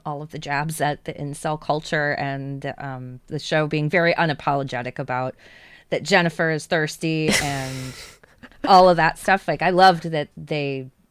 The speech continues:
Speaker 1: were like, "Yeah, this won't sit well with a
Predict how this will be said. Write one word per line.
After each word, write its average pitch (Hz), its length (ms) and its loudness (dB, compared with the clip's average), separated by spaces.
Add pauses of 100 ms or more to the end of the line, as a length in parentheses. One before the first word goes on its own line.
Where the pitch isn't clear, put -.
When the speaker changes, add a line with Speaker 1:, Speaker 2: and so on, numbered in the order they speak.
(140)
Speaker 1:
were 151 80 -8
like, 139 360 -8
"Yeah, 185 240 0
this 185 200 -4
won't 185 240 -2
sit - 260 -4
well 165 280 2
with 160 260 -4
a 147 140 -4